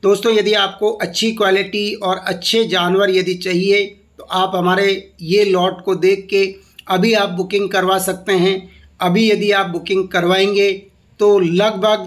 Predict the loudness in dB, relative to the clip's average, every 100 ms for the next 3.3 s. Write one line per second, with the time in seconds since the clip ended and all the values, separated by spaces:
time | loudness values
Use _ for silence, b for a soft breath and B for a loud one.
0 | 0 2 2 2 -2 0 0 0 2 2
1 | 2 2 0 0 -2 -2 -2 -6 -4 -2
2 | -2 -2 -4 -4 -6 -8 -10 -10 -12 -14
3 | -18 -20 -20